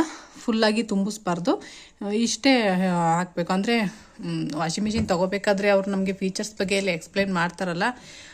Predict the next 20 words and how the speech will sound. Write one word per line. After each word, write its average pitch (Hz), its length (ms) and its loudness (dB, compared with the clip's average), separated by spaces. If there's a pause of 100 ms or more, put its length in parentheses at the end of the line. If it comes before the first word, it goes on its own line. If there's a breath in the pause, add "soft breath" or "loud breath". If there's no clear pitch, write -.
(120 loud breath)
ಅವರು 196 280 4
ಹಂಗೆ 202 260 2
ಹೇಳಿರ್ತಾರೆ. 202 920 0 (160)
ಹಿಂಗ್ 311 280 6
ಹಾಕೋದ್ರಿಂದ 311 520 6
ನಮ್ಗೆ 233 300 4
ಒಳ್ಳೇದು. 196 360 4
ಅದು - 400 4
ರೊಟೇಟ್ 208 340 8
ಆಗ್ಬೇಕಾದ್ರೆ 202 580 4 (600 loud breath)
ನೀಟಾಗಿ 247 680 8 (280)
ವಾಶ್ 185 340 6
ಆಗುತ್ತೆ, 208 520 2 (1400)
ಕೊಳೆನೂ 220 320 6
ನೀಟಾಗಿ 202 320 4
ಹೋಯ್ತದೆ. 170 340 0
ಅದಕ್ಕೋಸ್ಕರ 214 520 -2 (560 loud breath)
ಒಂದ್ 220 200 2
ಮುಕ್ಕಾಲ್ 262 420 6
ಭಾಗ, 208 240 6